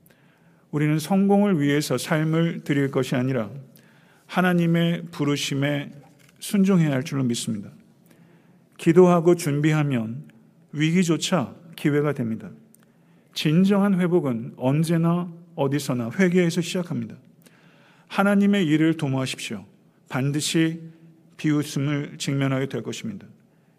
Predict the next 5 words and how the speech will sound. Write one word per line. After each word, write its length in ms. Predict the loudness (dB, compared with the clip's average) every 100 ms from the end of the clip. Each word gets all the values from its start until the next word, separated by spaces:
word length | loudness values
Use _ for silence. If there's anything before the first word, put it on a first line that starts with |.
| _
비관에 760 | 0 2 4 4 2 0 -4 -2
빠지는 480 | 0 0 -2 -4 -4
일도 340 | -2 -2 -2
있을 240 | -4 -4 -6
것입니다. 420 | -8 -10 -12